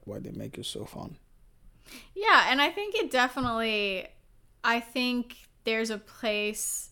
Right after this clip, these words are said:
Speaker 2: there's, like, a time when church should be super serious, like, maybe the prayer services are more serious,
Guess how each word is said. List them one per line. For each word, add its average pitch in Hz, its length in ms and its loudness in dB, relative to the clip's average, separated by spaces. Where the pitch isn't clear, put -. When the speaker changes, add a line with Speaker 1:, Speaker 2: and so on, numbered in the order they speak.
Speaker 2:
there's, 226 200 2
like, 214 240 2
a 208 60 -4
time 220 480 2
when 202 220 -2
church 202 340 -2
should 190 320 -6
be 196 140 -6
super 202 440 -6
serious, 208 600 -8
like, 190 180 -10
maybe 190 260 -4
the 175 140 -8
prayer 185 480 -6
services 247 720 -8
are 247 100 -4
more 240 220 -2
serious, 247 840 -4